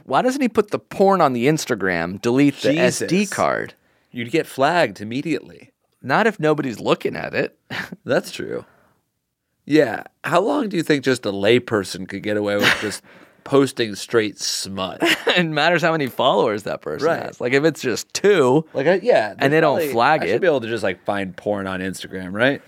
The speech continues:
Speaker 1: Yeah. Like, does it have to get reported, or are there bots that scrub for, uh, images that look like porn?
Speaker 2: Let's see if I can find porn on Instagram.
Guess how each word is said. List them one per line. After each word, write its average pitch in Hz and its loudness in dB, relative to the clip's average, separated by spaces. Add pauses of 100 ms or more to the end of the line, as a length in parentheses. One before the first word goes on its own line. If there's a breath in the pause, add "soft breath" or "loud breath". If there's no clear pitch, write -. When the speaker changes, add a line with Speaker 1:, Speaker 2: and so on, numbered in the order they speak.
(140)
Speaker 1:
Yeah. 104 0
Like, 110 -4
does 135 -4
it 131 -2
have 127 2
to 143 -6
get 135 0
reported, 143 0
or 123 4
are 113 4
there 110 2
bots 104 2
that 92 -2
scrub 104 2
for, 78 -4 (100)
uh, 85 2
images 98 2
that - 0
look 101 0
like - 0
porn? - -2
Speaker 2:
Let's 110 -6
see 113 -2
if 110 -4
I 104 -2
can 90 -10
find 101 -2
porn 120 0
on 98 -8
Instagram. 117 -4